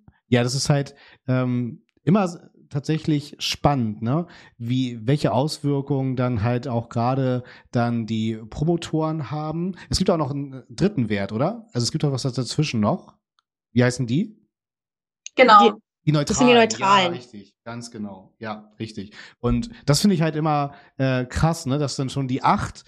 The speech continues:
Speaker 1: so extrem durch deine Formel, die du gerade erklärt hast, Jasmin, <laughs> sehr runterreißt. Ähm, die Frage ist immer, muss man vor diesen Feedbacks eigentlich tatsächlich eher noch mal schulen? Weil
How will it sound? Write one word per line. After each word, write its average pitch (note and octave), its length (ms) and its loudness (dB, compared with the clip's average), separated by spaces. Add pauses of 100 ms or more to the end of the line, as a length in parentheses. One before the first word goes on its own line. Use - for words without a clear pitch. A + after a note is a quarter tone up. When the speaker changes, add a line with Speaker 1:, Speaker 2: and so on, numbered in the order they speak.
Speaker 1:
so - 160 -14
extrem D#3+ 600 -2
durch D3 140 -6
deine C3 200 -6
Formel, F#3 220 -2
die C#3+ 80 -4
du B2+ 60 -6
gerade B2 180 -6
erklärt A#2+ 260 -6
hast, A#2 160 -6
Jasmin, B2+ 400 -4 (240)
<laughs> - 220 0
sehr F3 320 -2
runterreißt. B2+ 1040 -2 (340)
Ähm, A#2 400 0 (160)
die A#2 60 -10
Frage D3 240 0
ist E3 80 -8
immer, C#3 240 -4
muss C#3 200 -8
man D3+ 120 -4
vor C#3 160 -2
diesen B2 220 -2
Feedbacks C#3 580 -2
eigentlich A#2+ 280 -2
tatsächlich B2+ 520 -4
eher A#2 240 -2 (240)
noch A2+ 240 0
mal A2 200 0
schulen? C#3+ 800 0
Weil A#2+ 500 -2